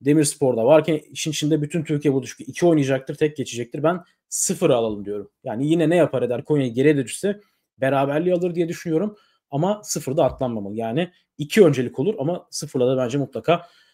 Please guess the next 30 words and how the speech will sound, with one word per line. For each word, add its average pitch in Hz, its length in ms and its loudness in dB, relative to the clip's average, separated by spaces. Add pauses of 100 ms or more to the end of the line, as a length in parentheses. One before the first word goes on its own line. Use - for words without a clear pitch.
(260)
sürpriz 170 420 -2
aramalıyız 147 360 6
sevgili 127 300 -2
dostlar. 180 420 0 (760)
Alanya 208 320 6
Trabzonspor 202 640 4
tabii 190 440 2
beş 170 300 0
golle 147 240 4
dediğim 135 220 0
gibi 120 200 -4 (180)
dönen 151 260 4
bir 139 60 0
Trabzon 143 360 2
oldu. 127 280 -2
Mutlak 147 380 -4
kazanması 123 400 -4
gereken 117 300 -4
maçı 113 220 -8
kazandı 123 360 -4
ama 220 120 0
ne 185 120 4
kadar 135 180 2
ölçü? - 300 -4 (240)
Demirspor'a 123 420 -2
karşı 107 280 -6
atılan 120 340 -4
beş 120 160 -2
gol 123 120 -4
olduğunda 110 440 -2